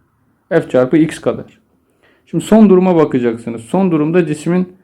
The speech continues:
kazandığı enerjiler nelerdir? Bu enerji nelere dönüşmüş gibi? Son durumda bir potansiyel enerjisi var. Bir de kinetik enerjisi var. Kuvvet yirmi idi.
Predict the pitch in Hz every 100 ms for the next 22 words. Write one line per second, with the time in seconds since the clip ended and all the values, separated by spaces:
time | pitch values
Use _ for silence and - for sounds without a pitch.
0 | _ _ _ - 151 160 160 170 151 147
1 | 147 143 160 160 139 143 147 127 113 127
2 | 135 139 139 143 139 131 135 160 143 117
3 | 117 - - - 123 196 - - 202 185
4 | 151 139 131 175 165 160 160 151 151 160
5 | 175 175 175 170 170 175 - _ _ _
6 | _ _ _ _ _ _ 165 143 175 175
7 | 180 175 - 170 147 - 113 123 - _
8 | _ _ _ _ _ _ _ _ _ _
9 | _ _ _ _ _ _ _ _ _ _
10 | _ _ - 165 185 202 202 - _ -
11 | 139 170 175 175 135 120 117